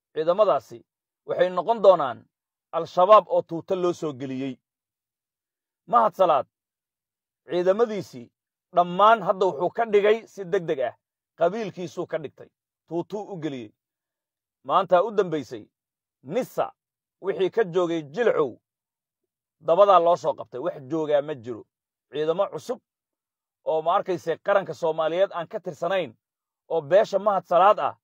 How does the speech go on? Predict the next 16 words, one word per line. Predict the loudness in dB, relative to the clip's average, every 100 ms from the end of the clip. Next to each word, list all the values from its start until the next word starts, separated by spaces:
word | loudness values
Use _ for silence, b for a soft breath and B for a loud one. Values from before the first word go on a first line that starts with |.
| _ _ -2
ayaa | -2 0
meeshii | -4 -6 -6
la | -6
wareegay. | -6 -10 -14 -20 _ _ _
Madaxtooyada | -2 0 0 -2 0 0 0
kuwa | -2 -4 -2
uu | 2
la | 2
rabana | 4 2 0 -6 _ _ -6
Aadan | -4 -4
Madoobe | -6 -2 -2 -2
uu | -6 -12
diidan | -6 -4
yahay | -2 -4
waa | -4
kuwaasi. | -12 -12 -20